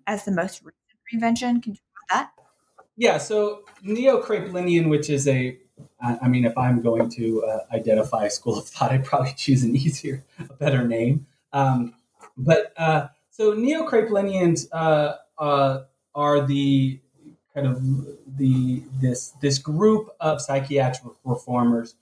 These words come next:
Speaker 2: who, particularly in the late nineteen seventies, early nineteen eighties, very successfully reoriented psychiatry away from the more Freudian psychoanalytic period where we're kind of, where,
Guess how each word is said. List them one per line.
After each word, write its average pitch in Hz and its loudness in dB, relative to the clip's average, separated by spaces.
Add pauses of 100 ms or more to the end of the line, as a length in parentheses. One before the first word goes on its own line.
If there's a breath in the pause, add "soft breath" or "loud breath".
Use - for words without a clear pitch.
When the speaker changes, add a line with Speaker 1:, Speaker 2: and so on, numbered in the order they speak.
(380)
Speaker 2:
who, 139 0 (320)
particularly 214 0
in 165 2
the 143 2
late 147 2
nineteen 131 2
seventies, 123 0 (160)
early 151 2
nineteen 127 0
eighties, 117 -2 (100)
very 190 0
successfully 135 0 (240)
reoriented 143 2 (280)
psychiatry 123 0
away 139 2
from 131 0
the 123 -2
more 123 2
Freudian 131 0 (200)
psychoanalytic 127 0 (100)
period 120 2
where 107 -4
we're 104 -10
kind - -12
of, - -16 (560)
where, 104 -2